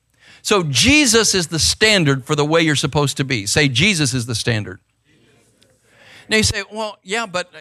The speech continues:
you know, I, I'm a boy or I'm a male, I'm, I'm a man, so that makes sense." And you're like, "Hey, yeah, but I'm a lady, I'm a girl, I'm, I," that doesn't make sense 'cause he's, no,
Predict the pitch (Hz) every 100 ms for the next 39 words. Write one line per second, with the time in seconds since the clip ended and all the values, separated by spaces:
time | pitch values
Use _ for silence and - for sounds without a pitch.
0 | 139 147 165 147 139 _ _ _ - 185
1 | 196 - 185 170 127 160 170 135 147 151
2 | 127 139 143 139 139 120 127 120 123 127
3 | 127 _ _ 101 _ 120 107 110 131 113
4 | 135 139 120 127 - 139 123 - 120 123
5 | 117 110 135 143 156 147 131 151 214 151
6 | 120 208 147 123 139 117 147 156 110 113
7 | 113 113 - _ - - - 180 143 104
8 | - 175 - 120 104 160 147 - - -
9 | 175 131